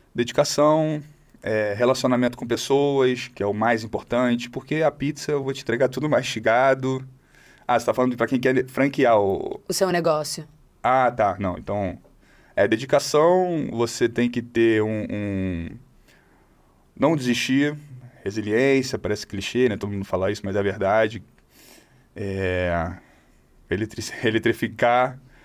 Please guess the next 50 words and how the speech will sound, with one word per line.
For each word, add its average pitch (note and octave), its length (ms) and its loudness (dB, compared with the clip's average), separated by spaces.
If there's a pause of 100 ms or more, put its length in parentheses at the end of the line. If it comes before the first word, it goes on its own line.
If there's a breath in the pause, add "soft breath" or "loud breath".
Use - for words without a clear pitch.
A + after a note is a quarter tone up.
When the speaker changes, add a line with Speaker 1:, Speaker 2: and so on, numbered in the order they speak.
(100)
Speaker 1:
você - 120 -10
tem A2+ 100 -4
que G#2+ 60 -6
tá - 60 -2
sempre A#2+ 380 -2
com - 80 0
energia, A#2 840 0
não A#2 200 -2
desistir. A#2 680 -4 (220)
É, - 180 -4
o - 60 -2
caminho D#3+ 300 0
é D#3+ 60 0
esse, A#2 240 0
cara. - 180 -16 (640 soft breath)
É, F#2+ 520 -2 (160)
a, F#2+ 380 0
a - 20 2
franquia, C3 460 0
ainda A2+ 120 0
mais A2+ 140 0
de B2 60 0
alimentação, A#2+ 720 -2 (800)
você - 120 -14
tem A2+ 100 -2
que A2 60 -6
ter A#2+ 60 2
muito A#2 180 -2
cuidado B2+ 260 4
com C3 140 -8
padronização, C3 680 2
né? G2 80 -2
Você G2+ 120 -8
até G2 120 -4
me A#2 80 -4
fez A2+ 220 -6
essa - 100 -6
pergunta. G2 640 0
Então, G2+ 480 -4 (220 soft breath)
escolher A#2+ 320 0
bem A#2 280 2
os A2 80 -2
franqueados. F#2 680 -6 (100)
Escolher - 280 -4
bem G#2+ 240 -2
quem A2 140 -4
vão G2+ 120 -4
ser G2 160 -4
seus F#2 160 -6
franqueados. F2+ 720 -4